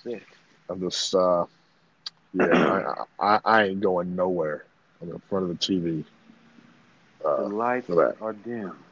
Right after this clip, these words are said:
Speaker 2: Man, that's, uh, this is a football fan's dream,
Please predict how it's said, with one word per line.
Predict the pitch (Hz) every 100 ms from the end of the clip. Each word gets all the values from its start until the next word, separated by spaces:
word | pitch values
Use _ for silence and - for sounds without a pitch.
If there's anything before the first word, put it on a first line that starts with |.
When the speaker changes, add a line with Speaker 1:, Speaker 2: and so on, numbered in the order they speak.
| _ - _ - - _ _ -
Speaker 2:
Man, | 82 78 - - _ _ _ _ _ -
that's, | 101 98 -
uh, | 92 87 - _ _ _ _ _ -
this | 107
is | 98
a |
football | 87 - 101 104 101 95
fan's | - 95 92 -
dream, | - 90 87